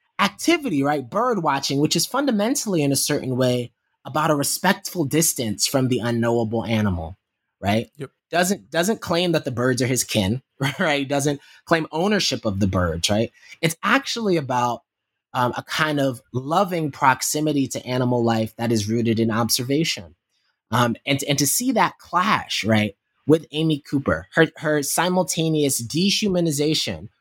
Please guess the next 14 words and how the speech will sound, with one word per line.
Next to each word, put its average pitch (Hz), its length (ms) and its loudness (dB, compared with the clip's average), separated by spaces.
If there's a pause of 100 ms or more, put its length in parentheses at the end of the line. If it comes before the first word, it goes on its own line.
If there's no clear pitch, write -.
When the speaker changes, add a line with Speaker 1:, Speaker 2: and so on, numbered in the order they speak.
(140)
Speaker 1:
right, 120 140 -2
or 135 160 4
attempted 147 460 -2
dehumanization, 107 840 0
rather, 101 400 0
of 104 240 -2 (380)
this 135 140 0
Black 127 400 0
male 123 280 2
stranger, 113 680 -2 (280)
right? 104 300 0 (260)
And 143 120 0
her 151 120 4
clear, 175 720 -2